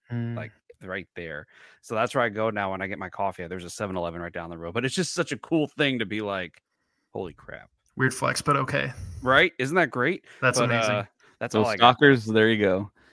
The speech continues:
Speaker 2: Yeah.
Speaker 1: <laughs>
Speaker 2: They're gonna be like, "Okay, we gotta find where James lives." But anyways, um,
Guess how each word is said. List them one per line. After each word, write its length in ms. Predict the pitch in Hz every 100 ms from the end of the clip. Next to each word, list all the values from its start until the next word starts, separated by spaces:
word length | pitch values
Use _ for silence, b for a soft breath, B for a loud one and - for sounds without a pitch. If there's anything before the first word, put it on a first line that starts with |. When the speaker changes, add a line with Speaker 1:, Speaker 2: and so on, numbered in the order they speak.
| b -
Speaker 2:
Yeah. 220 | 113 87 B B B
Speaker 1:
<laughs> 600 | - 247 269 - 208 160 - - - - - - 302 - 294 B B B B 147 -
Speaker 2:
They're 100 | 107
gonna 160 | 98
be 120 | 95
like, 240 | 95 87 85
"Okay, 260 | 87 -
we 100 | 87
gotta 140 | 92 -
find 440 | - 92 90 85
where 140 | 80 80
James 440 | - 82 76 73
lives." 260 | - 57 -
But 100 | 92
anyways, 600 | 117 107 87 85 87 - _ b b b -
um, 720 | 113 113 113 110 107 101